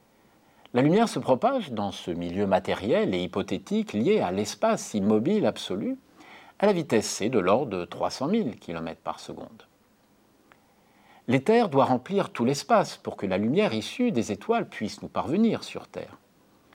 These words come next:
L'éther doit être léger et difficile à comprimer puisque la lumière va très vite. Mais l'éther ne doit pas offrir de résistance au corps solide, sinon les planètes seraient ralenties.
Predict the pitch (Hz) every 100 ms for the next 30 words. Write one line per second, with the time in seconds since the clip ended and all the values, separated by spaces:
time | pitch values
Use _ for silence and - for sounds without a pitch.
0 | _ _ _ - - 127 139 - 240 131
1 | 117 - 104 - 85 110 190 139 127 131
2 | 123 85 107 156 151 254 190 - 104 -
3 | 101 104 82 90 - - 87 78 78 80
4 | 120 214 139 - - 135 190 - - _
5 | _ _ - - - - 127 165 170 240
6 | 160 117 117 123 117 - 202 117 107 110
7 | 160 - - 254 208 117 - 113 - -
8 | 95 95 73 73 _ _ - - 127 120
9 | 92 - 85 92 90 - 78 82 78 80
10 | 139 - 170